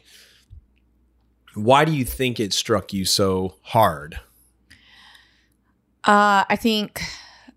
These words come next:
Speaker 2: well, I can give you many reasons why it struck me really hard.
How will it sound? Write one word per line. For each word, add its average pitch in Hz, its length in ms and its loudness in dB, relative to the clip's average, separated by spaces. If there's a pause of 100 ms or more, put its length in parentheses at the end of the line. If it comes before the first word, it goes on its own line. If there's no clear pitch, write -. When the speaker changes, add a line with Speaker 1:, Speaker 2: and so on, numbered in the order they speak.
(140)
Speaker 2:
well, 165 520 2
I 180 60 -4
can 175 200 -4
give 165 140 -2
you 160 120 -4
many 165 260 -4
reasons 139 480 -4
why - 140 -2
it - 140 -4
struck - 260 -2
me 143 140 -6
really 131 260 -2
hard. 165 380 -2